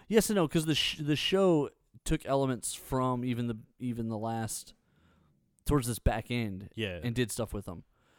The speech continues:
Speaker 1: 'Cause, like, there's, like, a rebuilding government towards the back end of the Walking Dead comic book series, I believe,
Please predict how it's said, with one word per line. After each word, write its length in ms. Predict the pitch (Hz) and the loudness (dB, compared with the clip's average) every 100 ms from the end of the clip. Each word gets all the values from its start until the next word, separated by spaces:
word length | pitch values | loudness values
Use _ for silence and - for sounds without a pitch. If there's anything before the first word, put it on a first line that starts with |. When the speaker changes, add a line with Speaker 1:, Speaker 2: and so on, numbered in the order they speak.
| _ _ | _ _
Speaker 1:
'Cause, 140 | 143 143 | -2 -2
like, 160 | 131 | 0
there's, 220 | 139 151 | 2 2
like, 140 | 160 - | 2 0
a 60 | |
rebuilding 460 | 135 139 131 139 131 | 2 4 4 4 2
government 460 | 120 123 135 139 - | 0 0 0 -2 -4
towards 180 | 131 123 | -4 -2
the 80 | |
back 240 | 120 123 131 | -2 -2 -2
end 100 | 127 | -2
of 40 | |
the 80 | 120 | 0
Walking 300 | 120 120 127 | 0 0 -2
Dead 180 | 120 113 | -4 -2
comic 220 | 120 117 | -4 -2
book 120 | 123 | -4
series, 300 | - 127 131 | -4 -4 0
I 80 | 131 | 0
believe, 420 | 135 135 135 135 | 0 0 0 -2